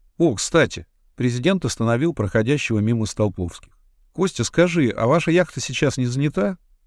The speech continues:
«Вроде бы нет, а что? Дашь покататься по озеру?» «Конечно, сейчас распоряжусь». «Спасибо».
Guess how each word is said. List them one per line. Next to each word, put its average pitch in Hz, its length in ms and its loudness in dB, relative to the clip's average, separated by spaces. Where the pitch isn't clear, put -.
«Вроде 101 300 0
бы 92 140 -2
нет, 131 260 2
а 101 60 2
что? 92 280 -4
Дашь 165 240 2
покататься 113 480 0
по - 120 -6
озеру?» 82 420 -2
«Конечно, 92 500 0
сейчас - 380 -2
распоряжусь». 90 720 -4
«Спасибо». 117 560 0